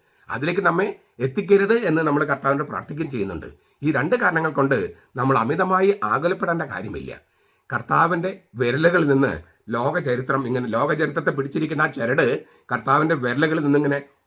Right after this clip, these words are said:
കർത്താവ് അറിയാതെ ഊർന്നു പോകില്ല. നമ്മുടെ കർത്താവ് ഈശോ മിശിഹായുടെ കൃപയും പിതാവായ ദൈവത്തിൻ്റെ സ്നേഹവും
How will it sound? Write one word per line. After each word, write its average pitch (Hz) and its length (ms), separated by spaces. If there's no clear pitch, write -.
കർത്താവ് 156 380
അറിയാതെ 151 340
ഊർന്നു 131 280
പോകില്ല. 101 400
നമ്മുടെ 113 200
കർത്താവ് 113 340
ഈശോ 127 200
മിശിഹായുടെ 151 440
കൃപയും 101 360
പിതാവായ 107 420
ദൈവത്തിൻ്റെ 127 420
സ്നേഹവും 143 420